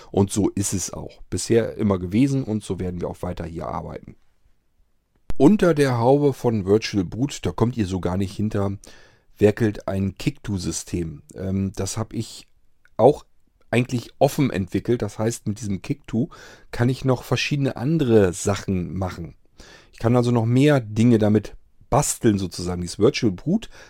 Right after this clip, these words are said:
habe ich basierend auf dem Kick-To-System ge-, äh, gebaut und das Kick-To-System ist aber ein offener Standard, ist offen gehalten, sodass ich damit auch noch andere nette Spielereien basteln kann. Da muss mir nur noch was zu einfallen, aber wollte euch nur noch mal nebenbei erwähnt haben,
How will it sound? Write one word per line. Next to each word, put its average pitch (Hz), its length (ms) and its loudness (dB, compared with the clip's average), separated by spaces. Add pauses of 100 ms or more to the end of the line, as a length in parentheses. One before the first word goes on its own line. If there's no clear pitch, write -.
habe 123 180 2
ich - 220 -6 (180)
basierend 101 540 2
auf - 140 -4
dem 98 180 -2
Kick-To-System 127 840 -6
ge-, 113 400 0
äh, 107 40 -8
gebaut 104 580 0 (440)
und 113 360 -4
das - 140 -4
Kick-To-System 127 720 -2
ist 113 120 -8
aber 117 140 -2
ein 113 140 0
offener 127 400 0
Standard, 95 340 -2
ist 92 140 -8
offen 127 260 -4
gehalten, 92 480 -6
sodass 107 260 -4
ich 110 100 -10
damit 113 260 -2
auch 110 100 -4
noch 110 220 -6 (340)
andere 110 540 2 (100)
nette 98 480 2
Spielereien 90 680 -4
basteln 85 440 -10
kann. - 240 -14 (440)
Da 107 120 6
muss 156 180 4
mir 156 80 6
nur 160 140 4
noch 151 160 2
was 135 160 0
zu - 160 0
einfallen, 160 420 -2
aber 127 340 2 (420)
wollte 131 280 4
euch 117 180 -6
nur 127 120 2
noch 135 100 0
mal 120 300 0
nebenbei 107 420 0
erwähnt 98 320 -2
haben, 107 300 -2